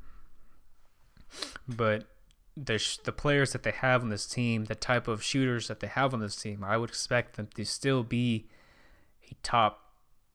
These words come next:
three-point shooting team, and that is a very good tool to have at this point of the season. And to go with <laughs>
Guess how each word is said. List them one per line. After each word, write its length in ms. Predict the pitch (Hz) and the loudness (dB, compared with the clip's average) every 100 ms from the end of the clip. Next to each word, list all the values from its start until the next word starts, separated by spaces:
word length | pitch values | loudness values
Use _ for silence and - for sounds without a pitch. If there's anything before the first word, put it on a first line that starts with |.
| _ - | _ -16
three-point 480 | - 127 117 117 107 | -2 -2 0 -4 -4
shooting 300 | - 123 110 | -2 -2 -2
team, 420 | - 113 107 104 | -4 -2 -2 -2
and 300 | 104 104 101 | -2 -4 -2
that 200 | 117 117 | 0 0
is 160 | 113 110 | 0 -4
a 80 | 107 | -2
very 640 | 120 120 113 107 104 - - - - - _ _ _ _ _ _ _ - - - | 0 2 2 0 -4 -10 -16 -20 -20 -20 _ _ _ _ _ _ _ -20 -18 0
good 260 | 139 131 | 0 0
tool 280 | - 139 123 | 0 2 2
to 80 | 110 | 2
have 380 | - 117 107 107 | 2 4 4 4
at 180 | 107 - | -4 -4
this 200 | 123 - | -4 -4
point 380 | - 120 101 120 | -2 -2 -2 -6
of 100 | 110 | -8
the 80 | |
season. 440 | 107 113 110 - 127 - - - - - - - - - - - _ - - - - - - | -8 -8 -10 -10 -8 -8 -8 -12 -12 -16 -20 -20 -20 -20 -20 -20 _ -20 -20 -20 -20 -14 -2
And 300 | 131 131 127 | 2 2 2
to 120 | 131 | -2
go 520 | 123 165 190 185 175 196 | 4 6 8 8 6 4
with 300 | 147 143 - - | 2 2 -4 -18
<laughs> 20 | - | -10